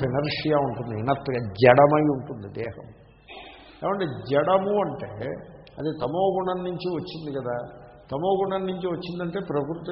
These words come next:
నుంచి వస్తుంది, ఎందుకంటే గుణములన్నీ కూడా ప్రకృతి నుంచి వచ్చినవే. అన్నీ అంటే మూడవి. అలాగే కరణములు అంటే పనిని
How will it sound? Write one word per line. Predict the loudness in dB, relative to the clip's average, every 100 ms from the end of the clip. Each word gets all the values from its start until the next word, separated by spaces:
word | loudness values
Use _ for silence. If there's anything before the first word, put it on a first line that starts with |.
| -10
నుంచి | -10 -10
వస్తుంది, | -12 -14 -20 -20 -12
ఎందుకంటే | -10 -8 -8 -6 -6
గుణములన్నీ | -4 -4 -2 -4 -4 -6
కూడా | -6 -6 -6
ప్రకృతి | -8 -8 -12 -12
నుంచి | -10 -12
వచ్చినవే. | -12 -12 -12 -12 -10
అన్నీ | -8
అంటే | -6 -6 -6
మూడవి. | -4 -4 -4 -8 -12 -18 -20 -20 -20 -20 -20 -20 _ _ -8
అలాగే | -2 0 0 -2 -4 -4
కరణములు | -2 0 2 2 2 2 2
అంటే | 2 -2 0
పనిని | 0 0 -2